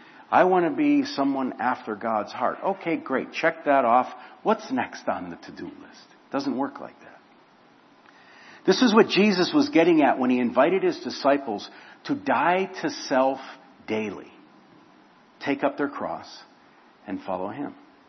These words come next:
This is John the Baptist's phrase. We could apply this on a daily basis, on a moment-by-moment basis.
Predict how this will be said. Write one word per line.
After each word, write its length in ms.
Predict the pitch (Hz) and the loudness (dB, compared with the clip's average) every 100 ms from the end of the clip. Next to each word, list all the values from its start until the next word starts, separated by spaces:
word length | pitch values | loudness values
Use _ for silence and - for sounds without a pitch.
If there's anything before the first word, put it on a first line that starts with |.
| _ _ - _ _ _ _ _ _ _ - | _ _ -20 _ _ _ _ _ _ _ 2
This 200 | 165 190 | 2 6
is 540 | 160 - - - - - - | 4 4 -6 -12 -14 -18 -6
John 440 | 139 147 160 156 | 4 6 8 4
the 60 | 131 | 4
Baptist's 760 | 135 131 156 - 110 - - - | 2 2 0 -4 -8 -8 -14 -6
phrase. 580 | 98 71 57 - - - 92 | -6 -6 -12 -16 -20 -18 -8
We 120 | 113 | -6
could 160 | 127 | -4
apply 420 | 104 - 104 107 110 | -6 -2 2 2 2
this 440 | 120 113 - - - _ _ _ _ _ _ _ | -4 -6 -14 -18 -20 _ _ _ _ _ _ _
on 140 | 104 | -4
a 80 | 95 | -2
daily 320 | 101 107 117 | -2 0 0
basis, 500 | 101 107 123 131 143 - - - | -2 -6 -6 -12 -14 -18 -20 -12
on 140 | - 104 | -8 -6
a 60 | |
moment-by-moment 800 | 101 104 123 117 120 120 185 - | -4 -4 -2 -2 -2 -2 -6 -10
basis. 520 | 82 - - - - | -12 -16 -18 -20 -20